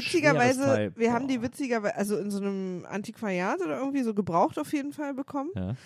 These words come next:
Speaker 1: und ein Foto davon gesehen. Wir dachten beide, die geht so bis zur Hüfte.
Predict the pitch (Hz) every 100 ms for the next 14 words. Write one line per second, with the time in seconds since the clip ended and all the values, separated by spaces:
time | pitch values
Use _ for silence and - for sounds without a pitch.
0 | - - 208 208 240 262 302 294 285 269
1 | 254 254 233 190 196 - 220 196 190 247
2 | 214 220 - - 190 196 - 196 262 -
3 | 190 170